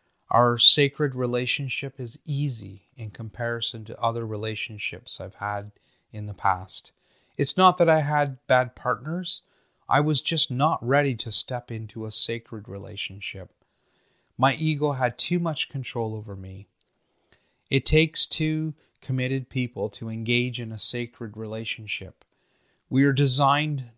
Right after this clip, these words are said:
to be in relationships with others and are meant to embrace relationships with reverence and love. If we are combative and resistant, we miss out on a great deal of growth that relationships offer.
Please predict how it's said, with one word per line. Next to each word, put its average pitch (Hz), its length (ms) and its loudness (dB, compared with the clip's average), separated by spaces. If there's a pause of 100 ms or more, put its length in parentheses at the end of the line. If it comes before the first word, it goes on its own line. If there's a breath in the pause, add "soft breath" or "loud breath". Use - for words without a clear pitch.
to 127 100 -8
be 127 360 -4
in 135 280 -6
relationships 101 960 -4
with 104 200 -10
others 98 520 -4 (340 soft breath)
and 120 100 -4
are 123 100 0
meant 139 300 0
to 151 160 0
embrace 147 600 2
relationships 104 1080 -4 (560 soft breath)
with 123 200 0
reverence 123 720 0
and 107 260 -8
love. 95 340 -6 (1040)
If 123 200 0
we 143 140 4
are 147 120 4
combative 139 640 4
and 113 180 -4
resistant, 131 760 -2 (1160 soft breath)
we 120 200 2
miss 117 380 0
out 113 340 4
on 107 180 -4
a 107 40 -8
great 120 340 -4
deal 127 240 -4
of 120 140 -8
growth 113 440 -2
that 98 120 -4
relationships 107 920 -8
offer. 101 540 0